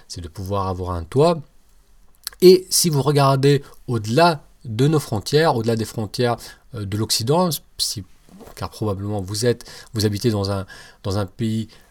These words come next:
euh, développé, donc vous habitez en Occident ou dans un pays où il y a suffisamment de richesses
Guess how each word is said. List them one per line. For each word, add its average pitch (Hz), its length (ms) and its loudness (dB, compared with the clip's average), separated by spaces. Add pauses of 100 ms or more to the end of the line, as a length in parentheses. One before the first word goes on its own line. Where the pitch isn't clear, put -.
euh, 98 140 -8
développé, 113 680 2
donc 117 140 -2
vous 95 120 -6
habitez 92 340 -6
en 95 160 -6
Occident 147 520 2
ou 104 160 -2
dans 92 160 -8
un 92 60 -8
pays 101 220 -10
où 95 40 -8
il 92 60 -10
y 90 40 -10
a 87 80 -14 (680)
suffisamment 120 540 0
de 107 60 0
richesses 110 560 0